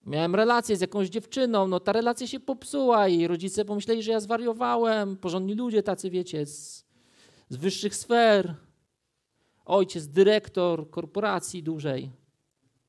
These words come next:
No i nagle po prostu t-, myśleliśmy, że to jest prawnik, że to, to sobie ułożę życie z nim, a tu tak oszalał.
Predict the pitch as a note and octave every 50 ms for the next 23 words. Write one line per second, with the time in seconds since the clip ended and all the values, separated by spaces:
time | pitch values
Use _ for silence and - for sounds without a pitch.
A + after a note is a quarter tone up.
0 | _ _ _ _ _ _ _ _ _ _ _ _ _ _ _ _ _ _ _ _
1 | - A#3 C4 C4 G#3+ A#3 B3+ D4 D#4 D#4 D4 C4+ C#4 C#4+ C#4 C#4+ C#4+ A3+ - D4
2 | C#4 - D4+ B3 - - _ _ _ _ - F#4+ - _ _ _ _ _ _ _
3 | _ _ _ A3+ C4+ - E4 E4 D#4+ C#4 D#4 D4+ C#4+ C#4+ C#4+ - D#4 - - -
4 | - E4 E4 E4+ D#4 B3+ C4 C4+ C4 A#3+ G#3 C4 C4 - C#4+ - _ _ - C#4
5 | B3+ - - D4+ D4 C#4 C#4+ D4+ C#4 C#4 C#4+ C#4 C4 D#4+ D#4 D#4+ C#4 B3+ A3+ A#3
6 | A3+ A3 A3 A3+ A#3 A3+ A3+ A3 A3 _ - A3+ - - A#3 G#3+ G3+ - - A3
7 | G3+ - B3+ B3 A#3 G3+ E3+ C#3 C3+ C#3+